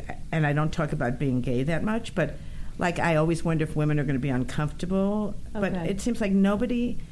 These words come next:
Speaker 1: it's been so welcoming. I mean, 'cause everybody gets who I am. And
Speaker 2: Yeah.
Speaker 1: I, I think it's just great that, like, they're excited. And what I love the most is that they can't get the concept that I'm gonna be able to shop for them and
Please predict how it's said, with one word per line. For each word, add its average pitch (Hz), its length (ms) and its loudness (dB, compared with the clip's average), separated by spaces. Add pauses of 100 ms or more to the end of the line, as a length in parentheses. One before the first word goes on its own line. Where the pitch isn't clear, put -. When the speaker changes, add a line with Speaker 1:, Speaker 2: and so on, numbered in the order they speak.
(380)
Speaker 1:
it's - 200 -2
been 214 200 0
so 220 180 2
welcoming. 185 720 0
I 160 60 0
mean, 175 260 0
'cause 185 140 0
everybody 170 300 0
gets 104 320 -4
who 113 140 -2
I 117 100 0
am. 87 360 -2
And 165 280 2
Speaker 2:
Yeah. 285 400 2 (100)
Speaker 1:
I, 185 280 2
I 196 100 2
think 226 200 -4
it's 202 160 -4
just 202 220 -6
great 214 340 -2
that, 156 200 -2
like, 151 300 -2 (580)
they're 165 260 0
excited. 185 640 0
And 165 240 2
what 160 160 2
I 160 120 4
love 180 340 2
the 202 80 2
most 151 360 0
is 135 200 -2
that 139 240 0 (200)
they 170 380 0 (160)
can't 214 340 -2
get 196 140 -2
the 185 60 -4
concept 175 800 -2
that 151 300 -2
I'm 156 180 2
gonna 156 200 0
be 143 140 0
able 143 180 -2
to 131 220 0 (260)
shop 160 380 0
for 202 140 -2
them 208 540 0
and 147 300 2